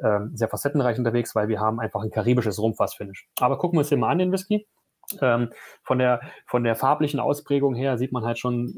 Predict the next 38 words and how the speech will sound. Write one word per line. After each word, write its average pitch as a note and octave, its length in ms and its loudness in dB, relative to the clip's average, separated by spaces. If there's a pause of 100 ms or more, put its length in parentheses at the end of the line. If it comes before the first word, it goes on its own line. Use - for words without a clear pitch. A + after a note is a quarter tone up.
(100)
deutlich, B2 440 0
dass A#2 180 -4
es - 140 -6
halt G#2+ 200 -2
ein, A2 240 -2 (100)
nicht C#3 320 0
ganz B2 140 0
so A#2+ 80 0
dunkel C3 260 2
ist, A#2 80 0
es A#2 80 0
ist - 40 -6
schon C3 120 2
ein A#2+ 40 2
bisschen G#2+ 200 -2
heller. D3 360 0 (280)
Äh, A#2 140 2 (340)
schließt - 380 -2
ja A#2 60 4
immer B2 140 2
darauf, A2+ 560 0
äh, A2+ 220 4
dass G#2+ 320 -4
wir A2+ 300 4
sehr, A2 160 0
sehr A2+ 160 0
viel - 180 -2
Anteil A2+ 300 0
an A2+ 120 -4
amerikanischen A2+ 640 0
Eichenfässern D3 540 -2
haben. C#3 240 0
So A#2+ 140 -2
ist B2 100 -2
es A#2 80 -6
in A2+ 80 -2
der G2 80 0
Tat. D#3 240 0